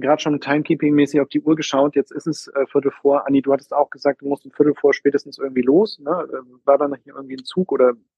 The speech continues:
bei euch waren irgendwie Züge, Anschlusszüge zu erreichen? Ähm,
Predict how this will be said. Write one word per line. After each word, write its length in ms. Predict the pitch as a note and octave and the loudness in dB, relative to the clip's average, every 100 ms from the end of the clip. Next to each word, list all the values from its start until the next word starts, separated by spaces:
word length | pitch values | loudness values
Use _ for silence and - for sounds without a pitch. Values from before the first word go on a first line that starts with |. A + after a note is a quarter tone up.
| _ - | _ -2
bei 120 | B2 | 0
euch 240 | C3+ C3+ | 2 0
waren 160 | C3+ C3+ | -2 -2
irgendwie 240 | B2+ B2 | -2 -4
Züge, 340 | - D3+ D3 C#3 | -2 -2 0 -2
Anschlusszüge 580 | C#3 C#3 - - C#3 | -2 -4 -4 -2 -2
zu 120 | C3 C3+ | -4 -6
erreichen? 540 | B2+ C3 C3+ - B2+ _ - - - _ _ B2+ | -2 0 0 -4 -14 _ -20 -20 -20 _ _ -2
Ähm, 600 | B2 B2 A#2+ A#2+ G#2+ | 0 2 2 0 -2